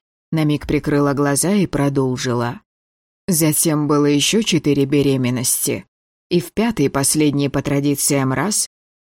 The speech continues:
тоже был мальчик. Он прожил несколько минут.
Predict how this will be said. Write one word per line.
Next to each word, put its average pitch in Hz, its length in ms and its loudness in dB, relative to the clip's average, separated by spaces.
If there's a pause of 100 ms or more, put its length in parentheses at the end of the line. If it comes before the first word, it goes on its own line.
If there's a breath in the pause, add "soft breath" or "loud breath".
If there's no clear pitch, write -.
тоже 156 320 2
был 135 240 0
мальчик. 127 680 -2 (300)
Он 196 200 4
прожил 190 400 0
несколько 139 560 0
минут. 139 540 -2